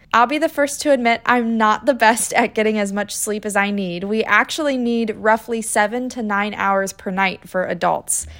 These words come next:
I'm lucky if I get six. I try to get six and a half to seven.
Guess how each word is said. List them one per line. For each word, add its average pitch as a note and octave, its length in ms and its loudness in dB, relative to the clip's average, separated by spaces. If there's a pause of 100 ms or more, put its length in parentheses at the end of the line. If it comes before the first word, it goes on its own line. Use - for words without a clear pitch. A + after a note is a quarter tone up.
(680)
I'm A#3 320 4
lucky A#3 300 0
if A3 100 -2
I G3+ 80 0
get - 180 -8
six. - 600 -6 (120)
I G#3 120 4
try A3 400 2
to B3+ 80 2
get B3+ 200 0
six C#4 280 -2
and C4 80 0
a C4 40 2
half C4 220 -2
to C#4 80 -8
seven. C#4 540 -2